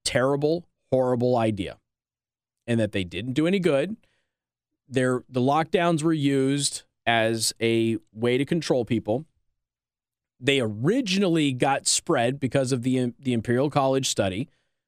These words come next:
which the Imperial College study was incorrect. It was wrong. Oxford University called them on it. They apologized. They withdrew their study. Too late. Lockdowns are already in place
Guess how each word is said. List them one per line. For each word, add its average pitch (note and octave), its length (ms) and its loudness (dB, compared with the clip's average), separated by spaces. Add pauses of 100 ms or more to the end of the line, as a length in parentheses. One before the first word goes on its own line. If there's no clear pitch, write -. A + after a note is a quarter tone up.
(100)
which C#3 240 0
the C3+ 120 0
Imperial C3 320 0
College C#3+ 340 0
study C#3+ 220 0
was B2+ 200 0 (100)
incorrect. C#3+ 680 0
It A2+ 60 -2
was G#2+ 160 -2
wrong. A#2+ 420 0 (120)
Oxford B2+ 380 -2
University C3 460 0
called C#3 280 -2
them C#3 100 2
on C#3+ 140 2
it. G3 180 -2
They A2+ 120 0
apologized. D3+ 760 0
They A#2 60 0
withdrew G#2+ 360 -2
their D#3+ 120 -2
study. C#3+ 440 0 (380)
Too F#3 160 0
late. G3 280 0 (160)
Lockdowns D#3+ 460 2
are B2+ 60 0
already D3 180 2
in C3 100 0
place A#2 320 -2